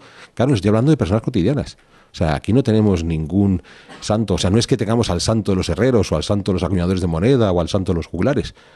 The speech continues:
Tenemos a personajes de esa época que pudieron ser los que financiaron la construcción de la iglesia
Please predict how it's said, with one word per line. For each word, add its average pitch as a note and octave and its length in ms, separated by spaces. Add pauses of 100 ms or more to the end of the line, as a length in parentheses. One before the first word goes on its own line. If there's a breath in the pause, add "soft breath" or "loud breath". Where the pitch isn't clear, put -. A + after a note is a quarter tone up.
(340 soft breath)
Tenemos F#2+ 340
a A2 140
personajes F#2+ 440
de G#2+ 100
esa F2+ 200
época B2 460 (360 soft breath)
que F#2+ 120
pudieron G2+ 300
ser C#3+ 100
los C3+ 100
que - 80
financiaron G#2 800
la A2+ 80
construcción G#2+ 320
de A2 60
la G#2 60
iglesia B2+ 420